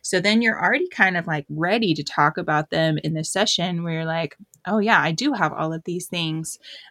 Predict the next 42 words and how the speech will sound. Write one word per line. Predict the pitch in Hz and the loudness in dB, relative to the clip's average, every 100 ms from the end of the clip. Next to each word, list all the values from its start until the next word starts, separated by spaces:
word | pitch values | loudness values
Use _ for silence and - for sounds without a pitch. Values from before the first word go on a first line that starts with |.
| - | 0
Um, | 175 165 165 165 156 _ _ _ _ _ _ 185 | 2 4 2 0 -4 _ _ _ _ _ _ -4
like | 170 156 | -2 2
that | 156 156 | 2 2
history | 160 185 - 180 | 2 2 4 4
of | 170 | 4
U | 165 165 | 2 0
T | - | 0
Is | 151 151 151 151 147 | 2 2 2 0 -2
or | 151 143 143 160 - - - _ _ - | -4 -6 -8 -10 -16 -18 -20 _ _ 0
various | 185 175 165 156 156 - - - - | 2 4 4 2 0 -4 -6 -8 -2
other | 185 175 165 | 2 2 2
things | 175 160 160 | 0 0 0
on | 160 | 0
there | 156 151 151 | 0 2 0
I | |
think | 151 156 - | -2 -6 -8
people | - 160 165 | -6 -2 0
get | 156 147 | 0 -2
surprised | - 156 165 151 170 | -4 -6 -4 -4 -2
about. | 151 143 143 143 - _ _ | -2 0 0 -4 -8 _ _
But | - 170 160 156 151 - - _ _ _ _ _ _ _ | 2 6 6 4 0 -6 -20 _ _ _ _ _ _ _
then | 208 214 | 4 6
we | 226 | 4
come | 226 226 196 | 4 2 4
in | 180 180 170 | 2 2 0
and | 170 | 0
you | 175 | 0
t-, | 180 | -2
we | - 185 | 0 0
just | 180 - 190 - - | 0 -2 -2 -2 -2
chat | 175 175 339 - - | 2 2 0 -4 -4
and, | 190 180 175 175 170 170 165 - - | -2 2 6 6 4 2 -4 -16 -4
like, | 165 165 | -2 -2
"Hey, | - 185 | 0 0
this | 175 175 | 0 0
is | 202 | 4
what | 208 | 6
I'm | 226 | 4
seeing | 226 175 175 190 | 2 0 2 0
is | 190 | 0
going | 175 175 165 | 2 2 2
on. | 147 185 | 0 -2